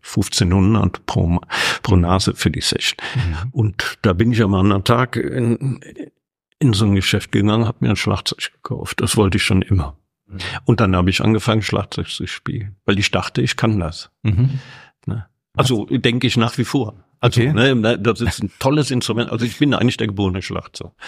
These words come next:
Speaker 2: Mhm.
Speaker 1: Daran habe ich nie gezweifelt. Aber ich musste natürlich üben. Dann habe ich stundenlang da geübt. Oft, bevor wir mit Agriculture den Weißen Männer geprobt haben, hatte ich vorher zwei Stunden Schlagzeug gespielt.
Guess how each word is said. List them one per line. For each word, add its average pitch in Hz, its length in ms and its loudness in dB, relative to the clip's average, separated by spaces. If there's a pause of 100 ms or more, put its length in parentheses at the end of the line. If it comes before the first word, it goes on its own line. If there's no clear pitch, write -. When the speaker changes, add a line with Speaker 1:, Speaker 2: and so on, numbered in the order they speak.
(120)
Speaker 2:
Mhm. 82 300 -2
Speaker 1:
Daran 101 240 2
habe 101 100 2
ich - 80 0
nie 110 140 4
gezweifelt. 101 380 0
Aber 98 160 2
ich 104 100 0
musste 139 220 0
natürlich 117 340 0
üben. 95 200 0
Dann 92 200 0
habe 101 160 0
ich - 340 -2 (100)
stundenlang 110 680 0
da 104 80 0
geübt. 107 420 -4
Oft, - 320 -4
bevor 101 400 0
wir 90 120 2
mit 90 200 0
Agriculture 95 720 -2
den 90 180 2
Weißen 90 300 0
Männer 92 220 2
geprobt 92 400 -4
haben, 107 120 -2
hatte 98 180 -2
ich - 40 -4
vorher 98 300 0
zwei 95 240 -2
Stunden 104 300 -8
Schlagzeug - 520 -8
gespielt. - 420 -10